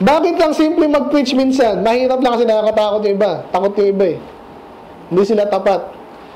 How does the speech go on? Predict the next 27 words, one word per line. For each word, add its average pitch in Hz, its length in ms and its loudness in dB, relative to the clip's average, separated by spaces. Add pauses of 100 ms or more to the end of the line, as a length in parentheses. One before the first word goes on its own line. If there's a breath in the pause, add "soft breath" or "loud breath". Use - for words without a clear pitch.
(160 loud breath)
Pero 269 160 4
bakit 311 400 0
yung 320 160 4
katotohanan 294 560 2
minsan 277 240 0
simple 269 320 0
lang? 262 160 2
Kasi 269 240 0
kung 254 120 0
ano 240 200 0
yung 359 160 2
nakita 320 400 0
mo, 247 160 0
"Ay, 320 80 2 (160)
yung 349 80 0
sinabi 233 400 0
ko, 403 80 4
yung 233 120 0
nakita 202 360 0
ko 302 160 0
eh." 214 120 -2 (200 loud breath)
<laughs> - 160 -20
Kaya 226 240 0
mga 240 240 0
bata, 226 320 0
di 214 160 2
ba? 196 320 -2